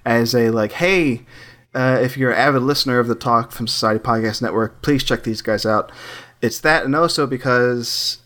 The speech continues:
um, it's twenty twenty. It's been a weird year. The topic for this episode is, uh, twenty, uh, twenty twenty movies, you know, films that have come out this past year that we're gonna dive into.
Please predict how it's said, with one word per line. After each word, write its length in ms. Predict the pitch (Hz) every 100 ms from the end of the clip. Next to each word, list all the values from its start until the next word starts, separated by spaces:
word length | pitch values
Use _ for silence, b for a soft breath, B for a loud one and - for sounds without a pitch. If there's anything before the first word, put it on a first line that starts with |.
| _
um, 600 | 131 131 127 120 120 107 - -
it's 220 | 135 -
twenty 300 | - 160 120
twenty. 560 | - 160 147 156 160 - - -
It's 120 | -
been 140 | 120 107
a 80 |
weird 340 | 104 123 117 110
year. 480 | 135 180 180 175 - B B B -
The 60 | -
topic 360 | 135 135 135
for 80 | 139
this 160 | 131 139
episode 460 | 135 - 143 131
is, 500 | 117 113 113 107 - -
uh, 240 | 107 104
twenty, 320 | - 123 117 - -
uh, 180 | 117 98
twenty 200 | - 127
twenty 240 | 117 120 107
movies, 640 | 127 160 175 180 - - - - -
you 80 |
know, 100 | 110
films 280 | 104 127 131
that 40 | 131
have 120 | 120
come 140 | 127
out 120 | 127 120
this 100 | 117
past 320 | 131 120 -
year 100 | 127
that 120 | 107
we're 100 | 110
gonna 140 | 107 107
dive 240 | 107 107
into. 420 | 117 120 123 120